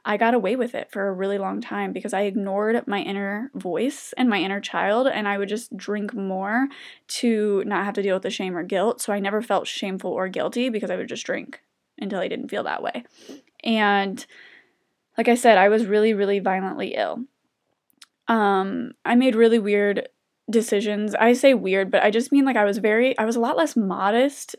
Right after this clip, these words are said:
than I honestly prefer to be, and that what makes me, like, that makes me comfortable. I didn't know where my morals or values really laid because I never thought about it.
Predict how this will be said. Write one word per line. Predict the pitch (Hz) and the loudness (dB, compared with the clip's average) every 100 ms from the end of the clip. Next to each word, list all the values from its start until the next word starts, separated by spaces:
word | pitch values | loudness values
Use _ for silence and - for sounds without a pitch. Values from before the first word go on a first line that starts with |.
| - | -6
than | 220 214 202 - | -2 0 -2 -4
I | 214 | -2
honestly | 196 208 233 240 | 0 -2 -2 -2
prefer | 233 233 - 202 | -4 -8 -4 -2
to | 226 | 0
be, | 277 294 | 2 2
and | 233 | 0
that | |
what | - - | -2 -4
makes | 208 - | -6 -4
me, | 220 196 - - | -6 -6 -10 -10
like, | 208 - _ | -10 -10 _
that | 208 | -6
makes | 202 202 196 | -6 -8 -10
me | |
comfortable. | - - 233 240 247 277 302 - - - | -10 -8 -2 0 2 2 0 -4 -16 -4
I | 240 | 2
didn't | 240 277 - | 4 4 6
know | 233 220 240 | 6 8 8
where | 240 226 214 | 8 6 2
my | 208 202 196 | 2 0 -2
morals | - 202 196 208 208 | -4 -2 0 0 0
or | 202 | 0
values | 185 196 202 202 240 | 2 2 0 -2 -2
really | 202 196 | -2 0
laid | 190 185 - 233 | -2 0 2 0
because | 214 208 226 | 0 -2 -2
I | 196 | -2
never | 196 214 | -2 -4
thought | 233 _ - - - | -6 _ -6 -4 -4
about | - 240 254 277 | 2 4 4 4
it. | 311 | 2